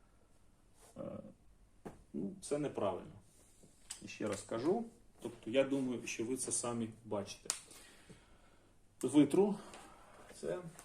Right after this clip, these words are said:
да? Ось, ось таким чином малюється у нас, е, нога. Ну, я, я ще раз нагадаю щ-, е, за, е, пропорції,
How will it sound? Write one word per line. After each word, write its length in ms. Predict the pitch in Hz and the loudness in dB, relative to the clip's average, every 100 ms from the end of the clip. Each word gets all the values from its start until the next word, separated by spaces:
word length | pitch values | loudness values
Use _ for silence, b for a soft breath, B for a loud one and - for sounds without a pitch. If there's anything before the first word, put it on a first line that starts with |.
| - - | -20 -16
да? 200 | 139 170 185 - - - - - 220 151 | -8 -8 -8 -16 -20 -20 -20 -16 -8 -2
Ось, 340 | 151 151 - - - | -2 -4 -10 -6 0
ось 400 | 240 240 - - 147 - - - | 2 0 -6 -12 -16 -16 -20 -2
таким 400 | - 160 - 214 | 2 2 4 2
чином 460 | 185 214 214 190 151 | 2 2 4 6 6
малюється 520 | 147 147 160 151 147 | 6 10 10 10 4
у 120 | 127 | 2
нас, 400 | 127 139 - - - | 2 0 -2 -4 0
е, 280 | 117 113 107 - | 2 4 0 -4
нога. 520 | 110 123 120 165 220 - - - - | -2 0 4 4 4 -2 -14 -18 0
Ну, 180 | 160 147 | 4 8
я, 180 | 139 135 | 12 12
я 280 | 131 139 | 10 6
ще 200 | 123 151 | 6 4
раз 180 | 139 117 | 4 2
нагадаю 580 | 131 123 123 123 113 110 | 0 -2 2 4 4 0
щ-, 300 | - - 110 | -6 -10 -8
е, 340 | 113 110 107 | -6 -6 -6
за, 400 | 110 120 113 107 - | -2 2 2 0 -4
е, 320 | 110 107 107 113 | -4 -4 -4 -4
пропорції, 680 | 113 117 - 185 208 - 175 | -2 -2 0 0 0 -4 -6